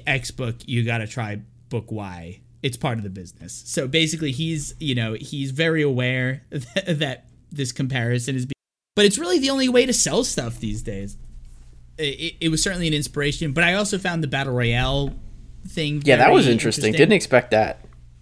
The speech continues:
Speaker 1: Yeah, which is actually a novel that I do plan to read, which I, 'cause I've only ever seen the movie,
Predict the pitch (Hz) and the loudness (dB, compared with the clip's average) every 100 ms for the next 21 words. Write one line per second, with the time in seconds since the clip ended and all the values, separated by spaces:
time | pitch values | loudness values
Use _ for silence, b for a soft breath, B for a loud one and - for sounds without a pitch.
0 | _ _ _ _ 202 202 165 190 196 240 | _ _ _ _ 2 4 2 2 2 2
1 | - 349 226 180 170 185 175 165 151 139 | 0 0 2 2 2 2 2 2 2 0
2 | 147 139 143 135 123 127 170 185 - 160 | -2 0 2 2 0 0 0 0 -4 -2
3 | 156 147 123 135 123 117 123 113 104 95 | -2 -2 -4 -4 -4 -2 0 0 -2 -6
4 | 101 - 147 - 151 156 160 190 202 190 | -10 -6 -6 -4 -6 -2 -2 0 2 2
5 | 170 143 165 139 123 127 127 123 113 104 | 2 0 -2 0 0 0 0 0 -2 -4